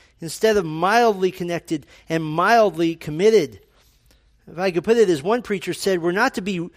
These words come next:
mildly prayerful and committed. We're to be wildly prayerful and committed.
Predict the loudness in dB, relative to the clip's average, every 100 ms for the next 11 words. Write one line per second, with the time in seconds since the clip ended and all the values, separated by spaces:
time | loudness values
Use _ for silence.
0 | _ -10 -4 2 6 8 8 6 2 0
1 | 0 -2 -6 _ _ _ 0 0 0 -4
2 | -4 -6 -4 0 2 2 0 0 -2 -2
3 | 0 4 6 6 6 2 -2 -2 0 -2
4 | -2 -6 -6 -8 -8 -6 -8 -12 -18